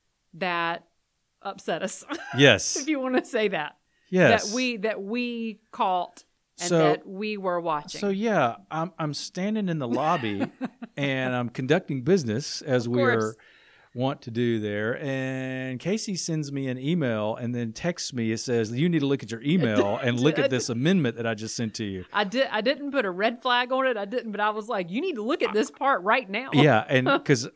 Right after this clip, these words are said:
Speaker 2: I wasn't paying attention to what was going on in the House. And you know, the clo-, the galleries being closed makes it very, very difficult to
Speaker 1: 'Cause
Speaker 2: pay
Speaker 1: listen,
Speaker 2: attention when you're there
Speaker 1: you
Speaker 2: in the
Speaker 1: can,
Speaker 2: State
Speaker 1: you
Speaker 2: House.
Speaker 1: cannot hear jack
Speaker 2: No.
Speaker 1: on those T Vs or internet. You just can't.
Speaker 2: And the closed captioning is five minutes behind.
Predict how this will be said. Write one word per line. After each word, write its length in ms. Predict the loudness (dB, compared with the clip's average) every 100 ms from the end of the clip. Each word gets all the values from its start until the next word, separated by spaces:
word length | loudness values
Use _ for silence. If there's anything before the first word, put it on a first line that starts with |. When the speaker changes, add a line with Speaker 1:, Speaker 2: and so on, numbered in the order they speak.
| -6
Speaker 2:
I 100 | -2
wasn't 360 | 2 0 0
paying 260 | -2 -2 -2
attention 380 | -2 -4 -4 -4
to 60 |
what 140 | -6 -6
was 140 | -8
going 180 | -6 -4
on 100 | -4
in 60 | -4
the 60 |
House. 200 | -2 -2 2
And 140 | 2
you 60 | 4
know, 160 | 4 4
the 140 | 2
clo-, 240 | 2 0 0 -6 -8
the 80 | -4
galleries 500 | -2 2 4 4 2
being 280 | 0 -2 -2
closed 600 | -2 0 0 -2 -6 -4
makes 220 | -4 -4
it 80 | -6
very, 440 | 2 4 4 4
very 340 | 4 4 4 2
difficult 580 | 0 0 -2 -8 -8 -8
to 120 | -4
Speaker 1:
'Cause 120 | 2
Speaker 2:
pay 140 | 4
Speaker 1:
listen, 200 | 4 2
Speaker 2:
attention 260 | -2 -2 0
when 140 | 0
you're 180 | 2 0
there 400 | 2 2 4 2
Speaker 1:
you 100 | 0
Speaker 2:
in 60 | -2
the 80 | 0
Speaker 1:
can, 100 | -2
Speaker 2:
State 220 | -2 -2
Speaker 1:
you 80 | -4
Speaker 2:
House. 80 |
Speaker 1:
cannot 420 | -2 -4 -2 -4 -4
hear 540 | -6 -4 -4 -4 -10 -16 -12
jack 400 | -6 -6 -2 0
Speaker 2:
No. 240 | 2 2
Speaker 1:
on 200 | 0 -2
those 220 | -2 -4 -4
T 240 | -2 -2
Vs 480 | -4 -6 -6 -8 -6
or 140 | -8
internet. 340 | -6 -8 -8 -10
You 120 | -10
just 180 | -10 -10
can't. 240 | -10 -4 2
Speaker 2:
And 140 | 2
the 40 | 4
closed 320 | 2 2 2
captioning 540 | -2 -2 -4 -4 -4
is 300 | -4 -4 -4
five 380 | -2 -2 0 0
minutes 240 | 0 -2 -4
behind. 420 | -2 2 4